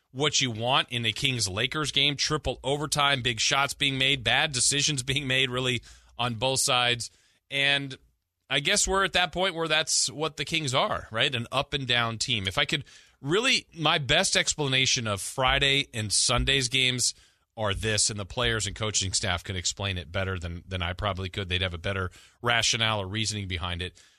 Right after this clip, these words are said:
But doing this for so long, one of the things that I think happens, and I think happened to the Kings on a positive side and certainly on a negative side in the same realm,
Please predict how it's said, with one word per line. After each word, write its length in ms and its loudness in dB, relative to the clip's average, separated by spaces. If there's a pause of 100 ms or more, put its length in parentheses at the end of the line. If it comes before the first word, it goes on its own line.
(160)
But 180 -2
doing 220 2
this 160 4
for 100 0
so 180 4
long, 300 2
one 140 2
of 80 2
the 60 -4
things 240 0
that 120 2
I 80 2
think 240 -2
happens, 500 0
and 160 -4
I 60 0
think 200 -2
happened 340 -2
to 140 -4
the 100 -4
Kings 340 -2
on 80 -4
a 40 -6
positive 440 0
side 380 2 (400)
and 120 -2
certainly 280 0
on 100 0
a 60 0
negative 340 -2
side 240 2
in 60 -6
the 80 -2
same 320 0
realm, 260 0